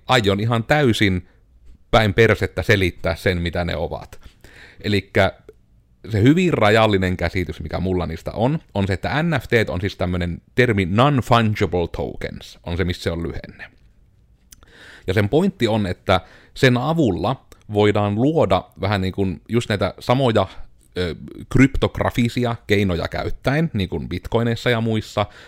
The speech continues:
että voidaan tehdä tämmönen digitaalisesti allekirjoitettu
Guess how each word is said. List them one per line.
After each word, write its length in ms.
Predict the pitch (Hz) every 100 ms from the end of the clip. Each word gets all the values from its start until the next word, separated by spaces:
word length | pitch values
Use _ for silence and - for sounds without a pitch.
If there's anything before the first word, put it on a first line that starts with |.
| -
että 120 | 95
voidaan 360 | 101 113 113 107
tehdä 340 | 143 151 123
tämmönen 600 | 90 - 90 90 90 87 82 - - -
digitaalisesti 1120 | 107 117 131 101 90 85 85 95 - - 85 - _
allekirjoitettu 1400 | - 127 127 98 - 98 90 85 82 87 87 _ - 82